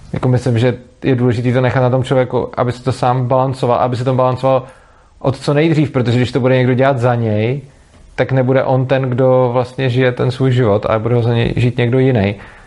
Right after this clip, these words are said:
A přijde mi, že mnohem větší problém než bolavý záda je to, že mám pocit, že nežiju svůj život, nebo že dokonce ten pocit ani nemám, ale dělám to, co potřebují rodiče.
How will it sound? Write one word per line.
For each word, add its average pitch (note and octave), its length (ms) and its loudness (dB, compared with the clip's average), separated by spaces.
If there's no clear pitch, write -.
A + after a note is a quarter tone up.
A A#2+ 100 -2
přijde A#2+ 220 0
mi, B2 80 0
že B2+ 100 2
mnohem B2+ 320 0
větší B2+ 280 0
problém B2 400 0
než B2 300 -2
bolavý B2 440 0
záda A2+ 640 0
je B2+ 140 0
to, B2 540 0
že A2+ 180 -2
mám B2+ 200 0
pocit, B2 400 -2
že B2 140 0
nežiju B2 300 2
svůj C3 260 0
život, A#2 480 0
nebo B2 180 2
že B2+ 320 2
dokonce B2 320 -2
ten C3 140 0
pocit C3 240 -2
ani C3 180 2
nemám, C3+ 500 0
ale B2+ 180 2
dělám B2+ 220 0
to, C3 80 0
co C#3+ 120 -2
potřebují C3 480 -2
rodiče. C3+ 440 0